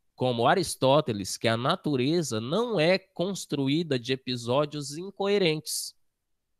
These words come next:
Ou seja, existe uma sistemática,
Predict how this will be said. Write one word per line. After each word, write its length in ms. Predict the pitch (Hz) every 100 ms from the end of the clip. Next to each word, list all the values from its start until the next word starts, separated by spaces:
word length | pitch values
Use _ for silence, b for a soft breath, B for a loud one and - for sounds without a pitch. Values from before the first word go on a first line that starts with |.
| _
Ou 120 | - 131
seja, 420 | - 120 104 104
existe 360 | 101 113 -
uma 300 | 120 131 131 - _ -
sistemática, 1300 | - - 208 214 - 143 131 110 98 - - -